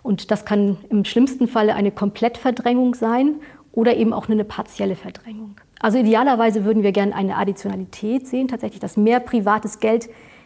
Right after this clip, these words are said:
zugeschossen wird. Und, ähm, was eben weniger wünschenswert ist, wenn die Politik zu einer partiellen Verdrängung führt oder eben im schlimmsten Fall eben auch zu einer vollständigen Verdrängung.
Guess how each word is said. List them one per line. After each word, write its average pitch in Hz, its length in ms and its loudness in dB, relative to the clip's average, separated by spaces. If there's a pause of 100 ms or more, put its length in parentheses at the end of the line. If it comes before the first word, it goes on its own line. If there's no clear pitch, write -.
(160)
zugeschossen 269 680 0
wird. 294 280 -2 (720)
Und, 220 560 2
ähm, 196 560 0 (720)
was 202 180 0
eben 214 300 2
weniger 240 340 6
wünschenswert 214 560 2
ist, - 320 -8
wenn 202 200 2
die 196 80 0
Politik 196 540 -8
zu 214 80 -2
einer 196 80 -2
partiellen 202 420 -2
Verdrängung 202 520 0
führt 208 440 -2
oder 196 240 0
eben 185 340 -6
im 190 120 -6
schlimmsten 208 340 0
Fall 190 220 -4
eben 185 120 -2
auch 180 140 -8
zu - 120 -6
einer 190 100 -2
vollständigen 185 540 -4
Verdrängung. 196 640 -6